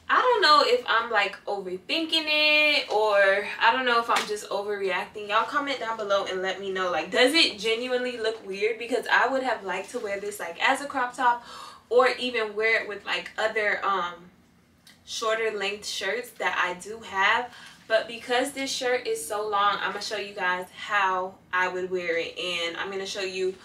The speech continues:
a way that I would dress this outfit up or dress it down.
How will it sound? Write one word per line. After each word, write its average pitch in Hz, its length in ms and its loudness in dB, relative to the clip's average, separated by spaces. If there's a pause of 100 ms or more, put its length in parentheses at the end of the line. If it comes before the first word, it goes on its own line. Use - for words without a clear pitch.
(300)
a 190 80 2
way 196 220 0
that 160 200 6
I 175 60 2
would 180 80 2
dress 196 260 -2
this 240 160 -10
outfit 185 440 -2
up 349 340 6
or 226 240 2
dress 202 300 -4
it 185 100 -8
down. 143 340 -14